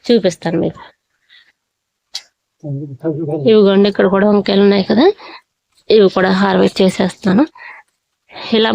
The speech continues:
మనకి ఏది ఉంటే అది ఒకటి ఉన్నా రెండు ఉన్నా నేను హార్వెస్ట్ చేసేసుకుంటానండి. ఇలా చూడండి చక్కగా మూడు వంకాయలు అయితే ఉన్నాయి. అలాగే స్టార్ ఫ్రూట్స్ కూడా ఉన్నాయి,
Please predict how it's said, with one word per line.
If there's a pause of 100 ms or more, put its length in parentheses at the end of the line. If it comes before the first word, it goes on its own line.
మనకి (300)
ఏది
ఉంటే
అది
ఒకటి
ఉన్నా
రెండు
ఉన్నా (560)
నేను (180)
హార్వెస్ట్
చేసేసుకుంటానండి.
ఇలా
చూడండి (1080)
చక్కగా
మూడు
వంకాయలు
అయితే
ఉన్నాయి. (520)
అలాగే
స్టార్
ఫ్రూట్స్
కూడా
ఉన్నాయి,